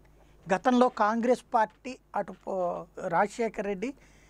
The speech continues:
పార్టీకి నున్ను ప్రభుత్వానికి మధ్య సమన్వయం చేసుకుంటూ వచ్చారు. పార్టీకి పీసీసీ చీఫ్ సపరేట్‌గా ఉండేవాళ్ళు, ఇటు పక్కన, ఆ, ప్రభుత్వాన్ని ఆయన నడుపుతుండేవారు. ఇద్దరి మధ్యన కొన్ని పొరపొచ్చాలున్నా నడిచిపోతూ ఉండే. తెలుగుదేశం పార్టీలో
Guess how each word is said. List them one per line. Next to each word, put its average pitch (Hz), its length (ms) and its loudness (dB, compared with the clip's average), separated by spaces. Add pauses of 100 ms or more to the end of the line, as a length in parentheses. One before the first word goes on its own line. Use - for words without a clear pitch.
(280)
పార్టీకి 240 760 0
నున్ను 226 280 2
ప్రభుత్వానికి 208 720 -2
మధ్య 196 200 -4
సమన్వయం 208 540 0
చేసుకుంటూ 165 360 -6
వచ్చారు. - 320 -18
పార్టీకి 190 440 -4
పీసీసీ 208 420 -8
చీఫ్ 202 260 -6
సపరేట్‌గా 196 480 -4
ఉండేవాళ్ళు, 185 580 -4
ఇటు 180 100 -16
పక్కన, 185 400 -8 (680)
ఆ, 156 420 2 (260)
ప్రభుత్వాన్ని 214 540 2
ఆయన 180 140 -2
నడుపుతుండేవారు. 175 800 -8
ఇద్దరి 202 220 0
మధ్యన 214 300 -2
కొన్ని 202 240 -2
పొరపొచ్చాలున్నా 190 800 -2
నడిచిపోతూ 170 520 -4
ఉండే. - 140 -14 (840)
తెలుగుదేశం 247 460 2
పార్టీలో 240 640 0